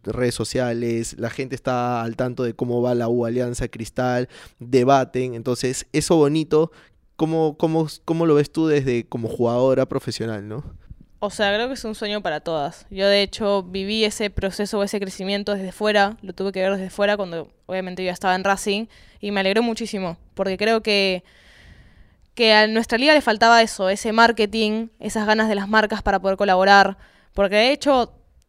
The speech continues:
Speaker 2: talento siempre hubo, pero siempre lo que,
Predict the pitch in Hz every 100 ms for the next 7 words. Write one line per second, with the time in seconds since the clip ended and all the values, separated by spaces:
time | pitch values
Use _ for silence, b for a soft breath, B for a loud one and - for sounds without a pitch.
0 | _ 214 220 262 262 254 233 220 226 196
1 | 170 - b b b b b _ _ -
2 | - 202 202 240 247 233 220 214 202 208
3 | 202 208